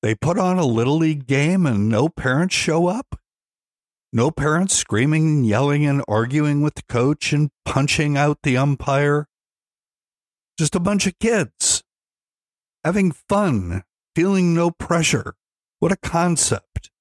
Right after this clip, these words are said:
I remember one Little League game during which a teammate pointed to a car parked on a street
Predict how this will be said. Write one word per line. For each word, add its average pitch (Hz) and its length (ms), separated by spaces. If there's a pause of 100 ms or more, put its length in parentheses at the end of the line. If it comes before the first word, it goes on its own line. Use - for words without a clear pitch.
(880)
I 151 40
remember 220 360
one 165 300
Little 139 300
League 104 260
game 110 320
during 135 300
which 139 180
a 117 80
teammate 147 720
pointed 170 440
to 120 120
a 101 60
car 147 500
parked - 720
on 110 200
a 98 40
street 131 600